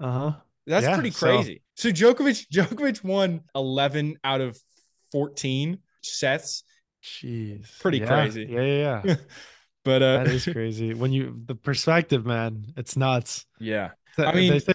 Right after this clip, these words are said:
Speaker 1: you know, football is a game of inches, and then tennis is a game of actual, like, millimeters.
Speaker 2: Yeah, exactly. A hundred percent. And I, I, I understand. I mean, this pick makes sense as, as the match of the year. Like, I, obviously, I believe in that my pick is the best,
Speaker 1: Mm-hmm.
Speaker 2: but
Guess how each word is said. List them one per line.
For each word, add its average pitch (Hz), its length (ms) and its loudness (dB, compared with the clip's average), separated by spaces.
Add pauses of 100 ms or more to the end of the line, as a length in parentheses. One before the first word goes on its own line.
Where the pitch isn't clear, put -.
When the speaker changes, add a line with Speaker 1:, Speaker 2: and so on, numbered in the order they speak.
Speaker 1:
you 202 100 4
know, 180 140 6
football 170 320 4
is 151 80 4
a 143 40 2
game 147 220 4
of 123 100 0
inches, 127 460 -4
and 120 100 -6
then 120 140 -8
tennis 123 420 -4
is 123 80 -14
a - 20 -14
game 120 260 -2
of 117 240 -8
actual, 120 400 -4
like, 113 120 -4
millimeters. 127 800 0
Speaker 2:
Yeah, 135 300 4
exactly. 120 760 -2
A 127 60 -8
hundred 151 220 2
percent. 131 320 0 (200)
And 180 180 4 (100)
I, 160 160 2 (100)
I, 180 320 4
I 170 200 4
understand. 170 500 2
I 139 80 0
mean, 151 160 -2
this 170 140 -2
pick 175 280 -2
makes 143 320 -2
sense 127 420 -4
as, 120 520 -6 (120)
as 117 220 -4
the 113 100 -8
match 107 280 -6
of 110 40 -10
the 107 60 -6
year. 110 300 -4 (260)
Like, 139 320 0 (380)
I, 139 480 4
obviously, 139 500 0
I 131 120 0
believe 135 340 -2
in 131 220 -6
that 127 100 -8
my 131 160 -4
pick 135 280 -6
is 127 120 -8
the 123 80 -10
best, 135 400 -2
Speaker 1:
Mm-hmm. 110 240 -12
Speaker 2:
but 127 340 -2